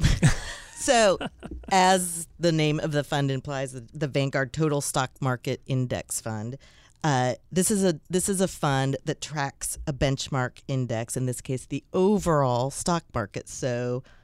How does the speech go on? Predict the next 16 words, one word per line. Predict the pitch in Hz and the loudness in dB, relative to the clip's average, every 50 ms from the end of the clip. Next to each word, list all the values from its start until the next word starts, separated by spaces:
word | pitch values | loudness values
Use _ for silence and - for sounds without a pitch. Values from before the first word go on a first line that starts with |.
| _ _ _ _ - 170 | _ _ _ _ -12 -4
large, | 175 196 196 196 208 202 185 - - - - | 2 4 4 4 4 2 0 -4 -6 -6 -6
it | - - - - | -8 -8 -8 -10
consists | - - 131 135 - 156 - - | -12 -12 -10 -10 -10 -8 -4 -2
of | 175 160 156 | -2 -2 2
large | 165 175 170 170 175 165 - | 4 4 6 4 4 2 0
cap | - - 139 - - | 0 0 0 0 0
stocks, | - - - 110 90 - - - | -4 -4 -4 -4 -4 -4 0 2
mid | 170 180 180 165 - | 4 4 4 2 0
cap, | - - 143 - - - - _ _ - - - | -2 -2 -2 -2 -4 -8 -18 _ _ -14 -12 -8
small | - - - 175 170 165 160 | -8 -4 0 2 2 2 0
cap, | - - 160 139 - - | 0 -2 -4 -4 -4 -4
micro | 151 160 156 151 - - 151 - _ _ _ _ _ _ _ _ _ _ _ | -4 -2 -4 -4 -6 -8 -10 -10 _ _ _ _ _ _ _ _ _ _ _
cap, | - 147 120 110 - - - - - - - | -2 -2 -2 -2 -4 -10 -14 -16 -18 -10 -8
across | - - - 160 143 - - | -6 -2 0 -2 0 0 -2
a | 156 | 2
broad | 131 - 147 147 147 147 151 156 151 | 4 4 4 6 6 6 4 4 2